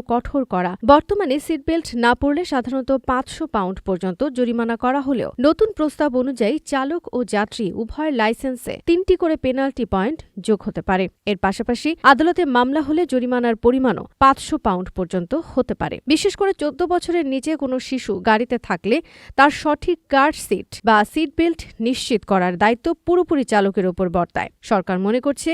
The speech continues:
সিট বেল্ট ব্যবহার না করার কারণে দুর্ঘটনায় মৃত্যু ও গুরুতর আঘাতের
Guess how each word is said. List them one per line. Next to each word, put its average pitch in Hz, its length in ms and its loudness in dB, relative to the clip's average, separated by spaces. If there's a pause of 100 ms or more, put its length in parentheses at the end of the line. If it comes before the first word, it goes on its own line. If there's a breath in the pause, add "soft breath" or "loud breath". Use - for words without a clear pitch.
(160)
সিট 339 220 4
বেল্ট 415 260 0
ব্যবহার 247 440 2 (140)
না 220 100 2
করার 294 300 -2
কারণে 254 400 -2
দুর্ঘটনায় 247 640 -4
মৃত্যু 1017 460 0
ও - 20 2 (100)
গুরুতর 285 300 -2 (140)
আঘাতের 214 360 -2